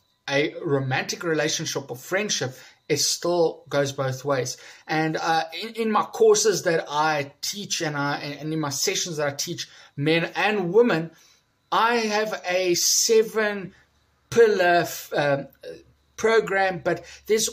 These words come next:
also seven stages to every relationship. And a lot of people seem to get stuck in what we call the third stage, which is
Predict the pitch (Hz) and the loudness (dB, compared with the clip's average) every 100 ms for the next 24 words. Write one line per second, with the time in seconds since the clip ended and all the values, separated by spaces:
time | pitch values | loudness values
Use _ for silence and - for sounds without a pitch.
0 | - 214 220 - 208 - 208 190 180 160 | 4 6 6 4 0 0 0 -2 -2 -2
1 | - 190 196 151 151 - 165 143 143 151 | 0 0 0 -2 -4 -4 -4 -6 -6 -6
2 | 143 139 139 160 208 196 - 131 - - | -4 -2 0 -2 -2 -4 -4 -6 -12 -20
3 | - - 208 220 226 - 240 226 208 247 | -18 -4 -2 -2 -4 0 4 6 4 4
4 | 294 285 226 208 202 190 - - 214 233 | 0 -2 -8 -2 -2 -2 -4 -6 -4 -6
5 | 240 226 180 - _ - - - 170 - | -6 -8 -10 -12 _ -6 -4 -2 -2 -4
6 | - - 156 151 147 151 156 - 151 139 | -10 -4 -2 -2 -2 -4 -6 -8 -8 -8
7 | 131 - 208 208 - 143 139 151 - 147 | -6 4 4 4 0 -2 -2 -8 -4 -2
8 | 143 131 | -2 -4